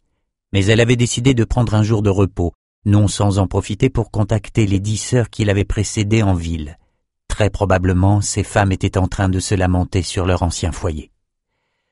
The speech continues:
Alors que les soldats d'Aran s'échinaient à construire des baraquements pour les renforts présents et à venir, le général Zimmer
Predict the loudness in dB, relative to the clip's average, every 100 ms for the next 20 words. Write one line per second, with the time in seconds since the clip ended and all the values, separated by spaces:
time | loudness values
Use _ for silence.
0 | _ _ _ _ _ 2 2 2 2 2
1 | 0 0 2 2 2 4 2 0 -4 -2
2 | 2 2 0 -2 -2 -2 0 0 0 0
3 | 0 0 0 2 2 2 -2 -2 -2 -2
4 | -2 -4 -2 0 2 2 2 0 -2 -2
5 | 2 2 0 -6 _ _ _ 0 2 4
6 | 2 4 2 2 2 2